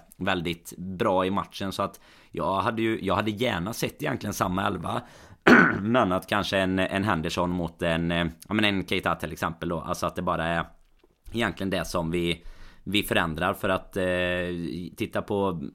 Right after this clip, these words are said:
Benfica-matchen så är det ju mycket förändringar, men nej, inte annars, eh,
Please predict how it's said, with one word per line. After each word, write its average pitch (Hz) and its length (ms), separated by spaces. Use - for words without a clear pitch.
Benfica-matchen 95 880
så 117 100
är 107 60
det 107 60
ju 113 60
mycket 120 260
förändringar, 85 480
men 92 320
nej, 117 440
inte 127 600
annars, 104 400
eh, 58 60